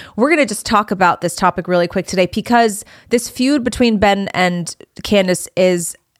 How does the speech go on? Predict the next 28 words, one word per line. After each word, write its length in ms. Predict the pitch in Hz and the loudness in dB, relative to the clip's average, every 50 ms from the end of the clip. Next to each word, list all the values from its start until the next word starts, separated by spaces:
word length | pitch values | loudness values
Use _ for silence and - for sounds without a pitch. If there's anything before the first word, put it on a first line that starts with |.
| - | -2
it 200 | 196 208 - - | -2 -2 -2 -2
refers 420 | - 196 185 - 220 214 233 240 - | -4 -4 -4 0 2 2 2 2 0
to 80 | - | -6
something 280 | 214 - 214 185 208 185 | -4 -4 -4 -4 -2 -2
a 60 | 185 | 0
lot 240 | 175 165 160 - - | 0 -2 -2 -2 -4
bigger 260 | 180 165 165 170 160 | -4 0 0 0 0
that 140 | 160 165 156 | 0 0 -2
I 40 | 160 | -2
think 220 | - - 185 - | -2 -4 -6 -6
is 140 | 180 - - | -6 -6 -4
really 240 | 165 175 170 175 160 | -4 -2 -2 -2 -2
worth 200 | 156 160 160 - | -2 -4 -6 -4
talking 320 | - 175 151 156 - 160 | -2 -2 -2 -2 -2 -6
about. 320 | 156 160 151 139 135 - - - - - - - _ - | -2 0 2 0 0 0 -4 -14 -20 -20 -20 -20 _ -2
And 160 | - 202 190 | -2 0 2
that 260 | 196 196 208 214 - - | 2 2 2 0 -2 -2
is 440 | 190 190 185 185 180 165 - - - | 0 2 2 2 2 0 -2 -8 -10
how 240 | - - 190 190 - | -6 -2 0 0 0
the 80 | 185 | 0
phrase 680 | 175 - - - 190 190 190 185 180 170 165 165 156 - | -4 -10 -6 -2 0 0 2 2 0 0 0 -2 -4 -6
"Christ 520 | - - - - 196 180 185 175 - - - | -12 -12 -6 -2 0 0 0 0 -4 -4 -4
is 200 | 175 160 - - | -4 -4 -4 -8
King" 580 | - - 190 185 170 147 135 139 - 170 180 _ _ _ _ _ _ _ _ _ _ - | -8 -4 -2 -2 -2 -2 -4 -6 -8 -10 -12 _ _ _ _ _ _ _ _ _ _ -2
is 260 | - 190 175 170 175 | -2 0 0 0 0
now 280 | 180 180 180 190 202 | 0 2 2 2 2
being 360 | 202 190 202 185 175 180 175 165 | 2 0 0 -2 -2 -2 -6 -8
twisted 720 | - - - 190 - - - - 180 165 160 160 160 - | -8 -4 -4 -4 -2 -2 -4 0 0 2 2 0 0 -2